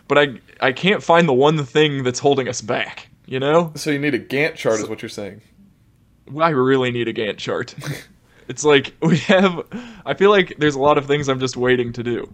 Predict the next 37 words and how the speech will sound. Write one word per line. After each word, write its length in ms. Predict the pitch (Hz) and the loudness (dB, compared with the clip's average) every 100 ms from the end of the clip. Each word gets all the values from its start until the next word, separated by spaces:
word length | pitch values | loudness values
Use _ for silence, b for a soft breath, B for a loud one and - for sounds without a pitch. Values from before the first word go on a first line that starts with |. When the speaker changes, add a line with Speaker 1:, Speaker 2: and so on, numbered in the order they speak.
| - | -6
Speaker 1:
Yeah, 260 | 123 113 | -4 -4
Speaker 2:
Yeah. 40 | 110 | -6
Speaker 1:
so. 380 | - 117 117 | -4 -2 0
Speaker 2:
What 180 | 110 143 | 2 2
is 80 | 135 | 2
it? 140 | 117 | 0
The 60 | 117 | -6
critical 360 | - 147 143 127 | -2 -2 0 -2
path 320 | 120 127 127 | 2 2 0
method, 460 | 135 139 143 147 | -4 -4 -6 -8
where 100 | 113 | -8
you 100 | 113 | -8
find 300 | 110 120 117 | -6 -6 -4
out, 260 | 113 113 - | -2 -2 -2
like, 200 | 110 - | -4 -4
what 360 | 110 113 98 - - | -2 -2 -4 -10 -10
Speaker 1:
Mm-hmm. 360 | 139 135 127 123 | -6 -4 -4 -4
Speaker 2:
can't 340 | 117 113 - | -6 -6 -6
be 100 | 117 | -6
delayed 400 | 107 104 104 104 | -4 -4 -2 -2
and, 180 | 104 98 | -6 -8
like, 140 | 101 - _ b b - | -12 -14 _ b b -2
what 440 | 117 139 - - _ b b | 2 2 0 -12 _ b b
you 100 | 123 | -6
fi-, 300 | - 139 - | 0 -2 -2
you, 260 | 85 127 131 | -6 0 2
like, 180 | 117 98 110 - _ - | 2 0 -14 -16 _ -10
kind 180 | 156 156 | -2 2
of 160 | 143 | 2
reverse 440 | 120 117 127 143 - | 0 0 2 0 -2
track 360 | - 135 127 | 0 2 2
it 160 | 127 - | 0 -4
from 300 | 127 113 104 | -4 -4 -6
finishing 640 | - 131 113 113 107 104 _ b b b _ | -6 -4 -4 -4 -6 -8 _ b b b _
to, 100 | 127 | 0
like, 240 | 117 107 | 0 0
see 600 | - - 127 123 120 117 | -4 -4 -2 0 -2 -6